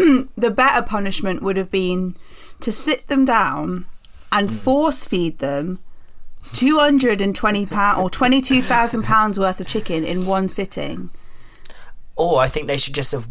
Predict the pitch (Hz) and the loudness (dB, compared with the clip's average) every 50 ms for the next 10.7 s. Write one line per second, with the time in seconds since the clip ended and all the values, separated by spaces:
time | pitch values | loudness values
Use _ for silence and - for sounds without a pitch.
0 | - - 127 123 143 143 - 151 143 - 156 - - - 165 151 - - 160 135 | -10 -6 -2 0 2 2 2 0 0 -2 -2 -2 -2 -2 -2 0 0 0 -2 -2
1 | 139 147 131 175 127 - 143 131 135 - - - 135 135 135 139 135 - - 156 | -2 -2 -2 -2 -2 0 0 0 0 -2 -2 0 0 0 0 0 0 -2 -2 -2
2 | 156 156 - - 101 95 85 - - - - - 92 87 82 82 - 80 78 - | -4 -6 -6 -6 -6 -6 -4 -4 -4 -4 -4 -4 -4 -6 -6 -6 -8 -6 -6 -4
3 | - - - - - - - - - 269 302 359 403 427 440 415 466 480 480 466 | -2 -2 -2 -2 -4 -6 -6 -4 -2 0 0 0 0 0 0 0 2 2 2 2
4 | 453 466 440 240 226 226 240 262 262 269 - 349 349 254 196 185 190 220 226 233 | 2 2 2 2 2 0 0 0 0 0 2 2 2 2 0 0 2 4 4 4
5 | 226 - - - 240 220 226 - - 247 254 262 269 269 262 269 294 - - 320 | 2 0 -2 -2 0 0 0 0 0 2 4 4 4 4 4 2 2 2 2 2
6 | 330 302 208 185 - - 196 208 208 202 208 - 233 220 226 220 220 208 - 269 | 2 2 0 -2 -4 -2 0 0 0 0 0 -2 -4 -2 0 2 2 4 4 4
7 | 220 180 - - - - - - - - - - - - - 139 214 359 359 170 | 4 4 2 -2 -6 -12 -14 -14 -12 -12 -10 -8 -8 -6 -4 0 2 2 4 2
8 | - - - - 151 - - - - - - - - - - - 302 320 302 302 | 2 0 -2 -2 -2 -4 -6 -8 -8 -14 -12 -14 -14 -10 -6 -4 -2 -2 -2 -2
9 | - - - - - 262 285 285 277 269 254 254 220 240 247 247 220 - - 226 | -2 -2 -2 0 2 4 4 4 4 4 4 2 2 0 0 0 0 -2 -2 0
10 | 233 233 233 233 226 220 220 208 - - - - - | 2 2 2 2 0 0 0 0 0 -2 -2 -2 -6